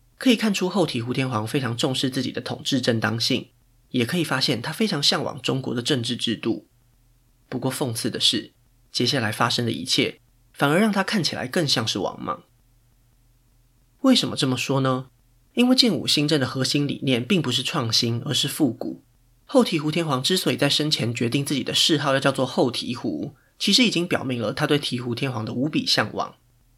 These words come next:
也就是在本节目第十集里菅原道真的老板。那是一个被人民推崇的盛世，同时也是在摄关制度确立以前的美好年代。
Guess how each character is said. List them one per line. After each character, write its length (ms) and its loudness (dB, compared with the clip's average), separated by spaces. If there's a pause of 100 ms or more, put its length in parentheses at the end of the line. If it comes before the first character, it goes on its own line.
(340)
也 100 4
就 100 4
是 80 2
在 120 2
本 200 -4
节 160 -4
目 140 2
第 100 0
十 280 2
集 140 0
里 200 -8
菅 140 4
原 180 2
道 160 2
真 140 0
的 80 -2
老 160 0
板。 300 0 (800)
那 100 4
是 180 4
一 40 0
个 100 4
被 120 2
人 160 2
民 220 -4
推 180 0
崇 200 -2
的 80 2
盛 200 4
世， 360 2 (320)
同 180 -2
时 240 2
也 120 -4
是 120 -2
在 100 2
摄 200 4
关 180 2
制 140 0
度 160 0
确 180 0
立 140 2
以 80 -4
前 200 -4
的 60 -6
美 180 -2
好 200 -4
年 200 -10
代。 340 0